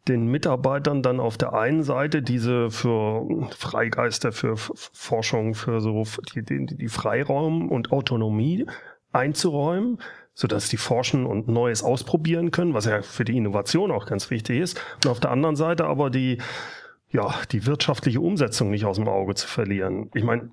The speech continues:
ihr seid ja, du sagtest schon, ein Unternehmen, äh, das muss profitabel am Markt, auch wenn's, äh, der, die Kunden Universitäten sind, aber das muss da profitabel agieren müssen.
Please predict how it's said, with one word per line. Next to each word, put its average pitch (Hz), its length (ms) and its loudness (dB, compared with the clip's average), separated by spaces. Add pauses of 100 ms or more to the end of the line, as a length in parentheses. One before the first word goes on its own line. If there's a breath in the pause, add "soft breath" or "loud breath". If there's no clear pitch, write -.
(100)
ihr 117 120 2
seid 151 200 0
ja, 123 120 4 (300)
du 120 200 0
sagtest 127 340 0
schon, 117 220 2
ein 120 60 0
Unternehmen, 123 880 2
äh, 165 280 -2
das 123 200 -2
muss 127 180 2
profitabel 147 960 2 (140)
am 127 240 2
Markt, 117 500 -2 (200)
auch - 260 -6
wenn's, - 480 -4
äh, 113 200 0
der, 110 140 -4
die 107 140 -6
Kunden 131 400 0
Universitäten 110 800 0
sind, 92 140 0
aber 120 220 0
das - 200 -2
muss 117 180 0
da 147 300 0 (120)
profitabel - 580 0
agieren 147 380 2
müssen. 101 420 -4